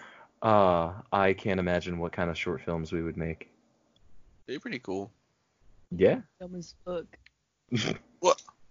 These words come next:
Speaker 1: That's
Speaker 2: Elena.
Speaker 1: that's pretty rude.
Speaker 3: I'm rude.
Speaker 1: That's
Speaker 2: I'm rude.
Speaker 1: I mean,
Speaker 2: Hi, I'm
Speaker 1: as
Speaker 2: Marlena.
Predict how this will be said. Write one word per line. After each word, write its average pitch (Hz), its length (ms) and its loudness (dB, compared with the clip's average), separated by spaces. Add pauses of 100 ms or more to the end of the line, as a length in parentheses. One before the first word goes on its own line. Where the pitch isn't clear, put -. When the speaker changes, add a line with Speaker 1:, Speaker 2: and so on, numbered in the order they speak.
(480)
Speaker 1:
That's - 120 -8 (320)
Speaker 2:
Elena. 113 460 -4 (440)
Speaker 1:
that's - 120 -12
pretty 85 220 -2
rude. 90 260 4 (1300)
Speaker 3:
I'm 196 160 -10
rude. 214 300 -8 (840)
Speaker 1:
That's 90 220 0
Speaker 2:
I'm 135 180 6 (180)
rude. 190 380 8 (1000)
Speaker 1:
I 98 140 8
mean, 110 140 10
Speaker 2:
Hi, 120 280 8 (280)
I'm - 20 6
Speaker 1:
as 143 160 10
Speaker 2:
Marlena. 120 580 2